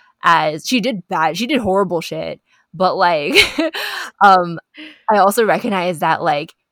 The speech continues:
when you're fourteen, you trust your family. Like, when you're fourteen, you, you ha-, and you have your whole future laid out to you and nobody says no to you, you think you can have everything in the world.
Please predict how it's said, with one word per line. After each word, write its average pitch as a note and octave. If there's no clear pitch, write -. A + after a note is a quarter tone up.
when F3+
you're F3+
fourteen, F#3
you E3
trust -
your E3
family. D3
Like, E3+
when F3+
you're F3
fourteen, E3+
you, E3+
you F#3
ha-, D#3+
and G3+
you F#3+
have E3
your F3+
whole F3+
future E3+
laid D#3+
out E3+
to -
you F#3+
and F#3
nobody D#3+
says F#3+
no D3+
to D#3+
you, F3
you F#3+
think D#3+
you D#3+
can F3
have D#3
everything -
in -
the -
world. A#2